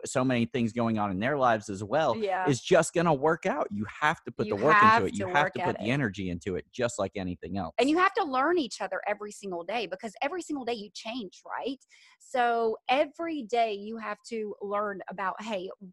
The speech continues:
Speaker 2: what's going on in your mind today? Like, what, what, how, how have you changed? How have you grown?" And if you're growing together and you're learning these things about each other every single day, you're definitely gonna succeed. <laughs>
Speaker 1: Yeah.
Speaker 2: Just like you in H R, I'm sure you have to learn,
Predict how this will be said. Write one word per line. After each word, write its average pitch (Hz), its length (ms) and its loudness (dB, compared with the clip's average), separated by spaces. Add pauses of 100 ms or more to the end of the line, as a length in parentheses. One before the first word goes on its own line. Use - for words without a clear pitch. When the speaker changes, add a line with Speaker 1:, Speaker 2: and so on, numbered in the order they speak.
(180)
Speaker 2:
what's 220 320 0
going 262 160 0
on 233 120 0
in 226 80 -4
your 202 120 -2
mind 202 320 -2
today? - 420 -14
Like, 202 160 -6 (380)
what, 208 400 0 (120)
what, 214 300 2
how, 220 300 4
how 220 260 2
have 208 140 2
you 208 100 -8
changed? 226 400 -6
How 202 140 -4
have 185 100 -6
you 190 80 -6
grown?" 196 520 -2
And 202 180 -8
if - 80 -12
you're 214 80 -8
growing 240 320 -2
together 208 420 -6
and 226 100 -6
you're 190 140 -4
learning 202 380 -4
these 196 180 -12
things 208 240 -10
about 233 200 -4
each 254 140 -10
other 262 220 -8
every 214 240 -2
single 190 240 -10
day, 185 300 -8 (400)
you're 311 120 -4
definitely 349 300 2
gonna 240 180 -2
succeed. - 440 -12 (320)
<laughs> - 160 -8 (340)
Speaker 1:
Yeah. 95 140 -6 (500)
Speaker 2:
Just 320 160 -2
like 349 200 6
you 403 200 2
in 269 80 -2
H 254 240 -2
R, - 380 0
I'm 254 100 -2
sure 269 360 0 (260)
you 294 200 0
have 311 180 -2
to 285 100 -4
learn, 254 460 2